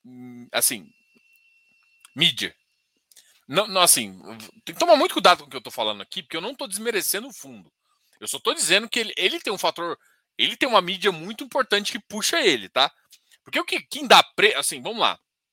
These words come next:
Um fof teria que ser o, qual que é o valor do fof? O mínimo. Você pode descontar cinco por cento de um fof? Pode,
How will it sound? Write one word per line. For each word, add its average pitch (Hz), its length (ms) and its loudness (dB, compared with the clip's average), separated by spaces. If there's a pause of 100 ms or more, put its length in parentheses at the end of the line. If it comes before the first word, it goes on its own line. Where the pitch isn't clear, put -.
(440)
Um 294 100 -12
fof - 560 2 (400)
teria 214 360 6
que 214 120 -8
ser - 200 4
o, 202 320 -4 (120)
qual 254 160 0
que 339 120 -4
é - 20 0
o 220 40 -2
valor 220 300 0
do 285 120 -14
fof? - 480 -12 (640)
O 185 80 -14
mínimo. 180 420 -2 (220)
Você - 120 -18
pode 302 200 6
descontar 208 400 4
cinco 226 300 0
por 151 120 -14
cento 185 220 -2
de 135 60 -14
um 123 60 -14
fof? 196 340 0
Pode, 214 360 4